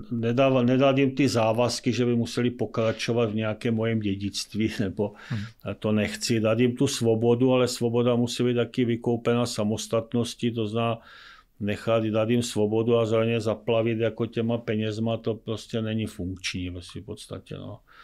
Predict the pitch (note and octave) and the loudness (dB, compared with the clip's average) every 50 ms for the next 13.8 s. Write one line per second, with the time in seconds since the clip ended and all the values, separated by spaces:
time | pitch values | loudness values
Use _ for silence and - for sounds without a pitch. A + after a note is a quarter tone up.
0 | - - - - - _ _ G2+ G2+ G#2 A2+ A#2 A#2+ A#2+ A#2 G#2+ G#2 - - A#2+ | -20 -20 -20 -20 -20 _ _ -4 -2 0 0 0 0 0 0 0 0 -2 0 0
1 | A2 G#2+ G2+ F#2 F#2 F#2+ F#2+ F#2 F2+ G2 F#2 F2 F#2 F#2+ F2 - G2 F2 F2+ - | 0 2 0 0 -2 -2 -4 -4 -4 -6 -6 -6 -6 -8 -6 -6 -8 -8 -8 -12
2 | - G#2 G2 F#2+ G2 - G#2 G2+ G2 G2+ - - G2+ G#2 G2+ - A2 G#2 G2+ G2 | -10 -8 -8 -8 -8 -8 -8 -10 -10 -12 -12 -10 -8 -8 -6 -4 -4 -4 -2 -2
3 | G2 G2+ G2+ G2 - - - F#2+ F#2+ F2 - - F#2+ F2+ - - F2 E2+ E2+ F2+ | -2 -2 -4 -4 -6 -10 -10 -10 -10 -10 -8 -8 -10 -10 -8 -8 -8 -8 -8 -8
4 | E2+ E2+ G2 - _ _ _ _ - - - - _ _ _ _ _ _ - C3 | -10 -12 -14 -16 _ _ _ _ -20 -20 -20 -20 _ _ _ _ _ _ -8 -8
5 | A2 G#2+ G#2+ G#2+ - C3+ B2 A2+ A#2+ A#2 A#2+ B2+ A#2+ B2+ B2+ - - C#3+ C#3 C#3 | -6 -6 -8 -8 -6 -4 -2 -2 -2 0 0 0 -2 -2 -2 -2 -2 -2 -2 -2
6 | A#2+ A#2+ B2+ B2+ B2 B2+ B2+ - - C3 A#2+ B2+ A#2 - - C3 B2 B2 A#2 A#2 | -2 -2 -2 -2 -2 0 2 2 2 0 -2 -4 -8 -6 -4 -4 -2 -2 -2 -2
7 | B2 A#2 A#2 - - G#2+ - - A#2+ - - B2 A#2 - B2+ A#2 A2+ - - B2 | -4 -4 -4 -4 -6 -6 -4 -4 -8 -6 -6 -10 -6 -4 -4 -4 -4 -4 -6 -6
8 | A#2+ A2+ - - C3+ B2+ B2+ B2+ B2+ B2+ B2 A#2+ C3 D3 B2 A#2 A2+ A2 A2+ B2 | -6 -8 -6 -6 -4 -4 -2 -2 -2 -4 -4 -6 -6 -6 -6 -6 -6 -4 -4 -4
9 | B2 - - B2+ A2 A2+ A#2+ A#2+ B2 B2 B2 B2 B2+ - - - - - - - | -6 -6 -6 -4 -4 -2 -2 -2 -2 -2 -4 -6 -8 -14 -20 -20 -20 -20 -20 -20
10 | - - _ _ - C3+ A2+ A#2 A#2 A#2 A#2 - - A#2+ A2+ A2 - G#2 - A#2 | -20 -20 _ _ -4 -2 -2 0 -2 -2 -4 -4 -4 -4 -4 -4 -4 -6 -6 -6
11 | G#2 G#2+ - - G#2 A2+ A2+ A2+ A2+ - - A#2+ A2 A2 A2+ A2+ A2+ A2 A2+ - | -6 -6 -6 -6 -4 -4 -4 -4 -4 -6 -6 -6 -6 -4 -4 -4 -4 -6 -6 -6
12 | - A#2 - - A#2+ A#2 - - A2+ A2+ A2+ - B2 A2+ - - G#2 A2+ A#2+ A#2 | -8 -8 -6 -6 -8 -8 -6 -6 -6 -6 -4 -6 -6 -6 -4 -2 0 0 0 0
13 | A#2 B2 - - C3+ C3 B2+ A2+ A#2 A#2+ A#2+ A#2+ A#2+ B2 B2 B2+ | -2 -6 -8 -6 -6 -6 -4 -4 -2 -2 -2 -2 -2 -2 -4 -6